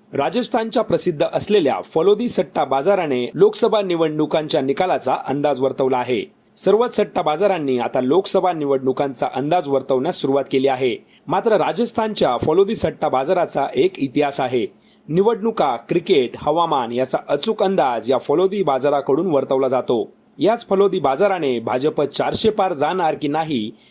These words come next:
याचा अंदाज सांगितला आहे. फलोदी सट्टा बाजाराच्या अंदाजानुसार नरेंद्र मोदी तिसऱ्यांदा पंतप्रधान होणार आहेत. मात्र भाजपचं चारशे पारचं स्वप्न भंगताना दिसत आहे.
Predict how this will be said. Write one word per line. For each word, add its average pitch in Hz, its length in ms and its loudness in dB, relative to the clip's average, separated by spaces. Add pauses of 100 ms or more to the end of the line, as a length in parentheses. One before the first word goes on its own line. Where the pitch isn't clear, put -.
(120)
याचा 139 340 0
अंदाज 151 360 -2
सांगितला 135 440 -2
आहे. 131 480 -2 (120)
फलोदी 233 340 2
सट्टा 196 320 -2
बाजाराच्या 170 540 0
अंदाजानुसार 147 760 0
नरेंद्र 135 380 0
मोदी 143 460 0
तिसऱ्यांदा 143 440 0
पंतप्रधान 135 560 -2
होणार 131 220 -2
आहेत. 120 280 -2 (500)
मात्र 135 280 0
भाजपचं 143 680 0 (180)
चारशे 160 320 0
पारचं 214 380 0
स्वप्न 151 500 0
भंगताना 139 560 -4
दिसत 131 300 -4
आहे. 120 300 -2